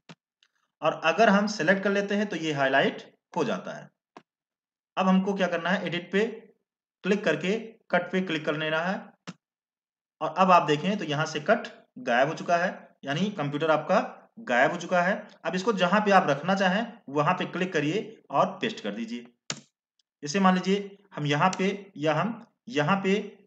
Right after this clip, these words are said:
इसको paste करना चाहते हैं, यहाँ पे हम चाहते हैं computer जो वहां से हम हटाए हैं यहाँ पे चाहते हैं, तो हम क्या करेंगे, फिर पेस्ट पे क्लिक कर देंगे,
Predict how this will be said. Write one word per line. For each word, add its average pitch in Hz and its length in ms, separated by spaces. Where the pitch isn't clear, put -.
इसको 147 260
paste 185 280
करना 175 200
चाहते 170 300
हैं, 175 300
यहाँ 143 240
पे 175 120
हम 170 100
चाहते 160 280
हैं 160 100
computer 151 340
जो 151 120
वहां 151 140
से 156 120
हम 147 300
हटाए 135 340
हैं 196 140
यहाँ 127 220
पे 175 100
चाहते 170 260
हैं, 185 320
तो 156 60
हम 170 140
क्या 180 120
करेंगे, 170 300
फिर 214 200
पेस्ट 190 260
पे 170 80
क्लिक 151 220
कर 147 120
देंगे, 151 260